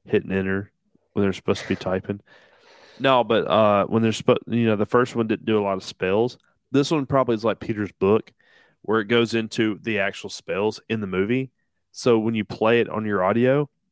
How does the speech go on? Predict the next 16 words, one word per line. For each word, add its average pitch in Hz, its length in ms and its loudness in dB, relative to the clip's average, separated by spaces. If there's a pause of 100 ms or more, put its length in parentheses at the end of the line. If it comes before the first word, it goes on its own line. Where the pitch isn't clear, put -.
(560)
if 110 160 -6
you're 127 120 2
doing 101 360 0
it 135 120 -2
with 113 160 -6
the 101 80 -10
movie 131 420 -2 (100)
or 117 140 -4
something, 147 340 -6
or 101 220 2
playing 120 400 0
it - 80 -16
through 110 140 2
the 95 180 -2
audio, 98 480 2
it's - 300 -6